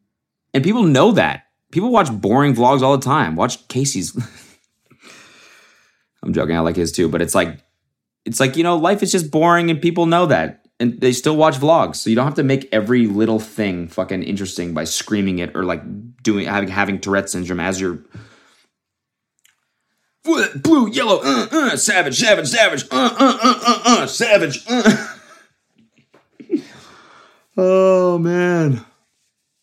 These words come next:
It's crazy, dude. It's crazy, crazy shit. YouTube. What a world. I don't, I don't wanna make this podcast about YouTube, but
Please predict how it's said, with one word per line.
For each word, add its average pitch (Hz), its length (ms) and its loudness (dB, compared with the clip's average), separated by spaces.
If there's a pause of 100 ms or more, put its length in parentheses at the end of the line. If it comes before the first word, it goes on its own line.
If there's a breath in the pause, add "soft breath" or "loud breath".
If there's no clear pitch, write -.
It's - 100 -12
crazy, 104 440 0
dude. 85 460 -2 (360)
It's - 100 -20
crazy, 101 500 -4
crazy 98 400 -4
shit. 95 460 -6 (920)
YouTube. 95 560 -2 (280)
What 113 100 -2
a 123 40 0
world. 113 520 -2 (140)
I 120 80 -4
don't, 147 300 -2
I 131 80 2
don't 165 80 0
wanna 170 160 0
make 117 160 0
this 110 100 -2
podcast 101 480 -2
about 80 200 -4
YouTube, 80 360 -8
but 73 260 -12